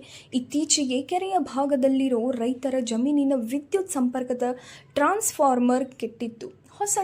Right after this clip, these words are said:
ಟಿ ಸಿ ಬರೋಕೆ ತುಂಬ ವಿಳಂಬವಾಗಿತ್ತು. ಹೀಗಾಗಿ ಬೋರ್‌ವೆಲ್‌ಗಳೆಲ್ಲ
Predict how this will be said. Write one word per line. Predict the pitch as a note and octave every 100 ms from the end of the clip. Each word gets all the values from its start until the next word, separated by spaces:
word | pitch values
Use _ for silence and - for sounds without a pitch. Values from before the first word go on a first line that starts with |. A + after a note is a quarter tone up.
| F#4
ಟಿ | D#4+
ಸಿ | - D4+
ಬರೋಕೆ | C4 C#4 C#4 G#3+ B3
ತುಂಬ | D#4 E4 F4 D#4+
ವಿಳಂಬವಾಗಿತ್ತು. | A#3 A#3+ C4+ C4 B3 A3+ - - A3+
ಹೀಗಾಗಿ | - G3 B3+ D#4+ D#4 D#4
ಬೋರ್‌ವೆಲ್‌ಗಳೆಲ್ಲ | B3+ E4+ F4 F4 D4+ C#4+ C#4+